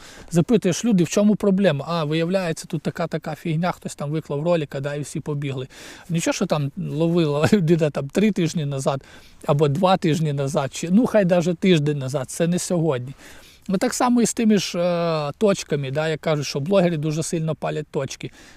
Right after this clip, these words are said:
Да, є такий момент, що там багато хто палить точки, і у когось там параноя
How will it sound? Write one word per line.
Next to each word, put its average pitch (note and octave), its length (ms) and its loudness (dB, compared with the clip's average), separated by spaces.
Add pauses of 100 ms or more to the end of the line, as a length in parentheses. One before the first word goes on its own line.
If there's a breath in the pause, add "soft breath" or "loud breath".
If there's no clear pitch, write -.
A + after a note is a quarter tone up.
Да, D#3 260 4
є D#3 240 2
такий - 320 -6
момент, F#3+ 340 2
що D3+ 120 -6
там C#3 220 -6
багато D3+ 340 -4
хто - 200 -6
палить C#3+ 340 -4
точки, - 420 -6
і E3+ 80 -8
у F3+ 80 -2
когось F3+ 280 0
там D3+ 160 -4
параноя A3 640 0